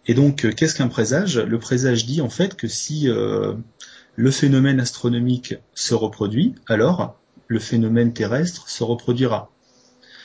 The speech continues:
Donc un présage, c'est, euh, par exemple, il y en avait un, c'était, euh,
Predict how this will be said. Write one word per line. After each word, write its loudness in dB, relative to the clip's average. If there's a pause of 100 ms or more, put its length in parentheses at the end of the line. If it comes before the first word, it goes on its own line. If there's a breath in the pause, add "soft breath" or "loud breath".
(180 loud breath)
Donc -2
un 0
présage, 2
c'est, 0
euh, -4
par -4
exemple, -2
il -6
y -6
en -6
avait -2
un, 4
c'était, 0
euh, 0